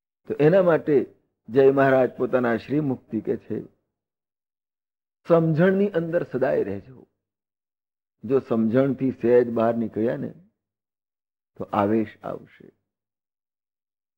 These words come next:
ક્યાં તો નિરાશા આવશે, વ્યાકુળતા આવશે, મન ભાંગી પડશે. વિચારથી અને સમજણથી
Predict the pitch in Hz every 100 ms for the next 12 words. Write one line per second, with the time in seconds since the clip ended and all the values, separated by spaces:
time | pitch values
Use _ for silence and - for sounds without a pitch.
0 | _ _ _ _ _ - 127 123 135 151
1 | - _ _ _ _ _ _ _ _ _
2 | _ _ 120 127 139 151 - 147 - 117
3 | 117 - 117 - _ _ _ _ _ _
4 | _ 117 131 131 139 131 - 107 - -
5 | _ _ _ _ _ _ _ 113 123 143
6 | 170 160 107 98 110 135 139 101 95 -
7 | _ _ _ _ _ _ _ _ _ _
8 | _ _ _ _ _ _ _ _ _ _
9 | _ _ _ _ _ _ 104 117 - 139
10 | 139 135 - 131 139 160 - _ _ _
11 | _ _ _ 151 147 120 120 117 117 135
12 | 139 120 135 156 156